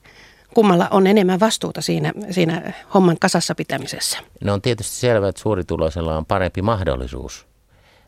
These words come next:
Speaker 2: ö, olla, olla mukana. Ja niin kuin sanottu, Suomessa on suurituloisten verotusta erikseen kiristetty ja Suomessa on jo valmiiksi progressiivinen tuloverotus. Ja sitten on myöskin progressiivisia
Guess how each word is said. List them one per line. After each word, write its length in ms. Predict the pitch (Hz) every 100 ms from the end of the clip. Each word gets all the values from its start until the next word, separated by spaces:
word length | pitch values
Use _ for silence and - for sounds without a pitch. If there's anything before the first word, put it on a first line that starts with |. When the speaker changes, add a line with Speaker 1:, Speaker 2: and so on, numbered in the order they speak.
| _ -
Speaker 2:
ö, 400 | 76 69 69 - _ _ -
olla, 360 | 90 76 71 -
olla 320 | 95 92 80 -
mukana. 420 | - 82 - 76 76
Ja 180 | 76
niin 140 | 80 82
kuin 100 | 78
sanottu, 340 | 90 85 -
Suomessa 380 | 95 82 78 82
on 80 | 85
suurituloisten 640 | 90 82 82 78 - 78
verotusta 440 | 87 80 78 - -
erikseen 500 | 95 92 87 - 76
kiristetty 800 | - 98 92 80 - 73 _ 76 69 _ _ -
ja 60 | 80
Suomessa 440 | 87 78 - 82
on 300 | 92 101 82 87
jo 160 | 87
valmiiksi 480 | 87 82 76 71 -
progressiivinen 760 | - 85 76 62 78 73 73 76
tuloverotus. 800 | 87 69 62 - - - - _ _
Ja 140 | 82 76
sitten 220 | 80 78
on 60 | 76
myöskin 280 | 76 -
progressiivisia 960 | - 87 82 - - 73 73 - 73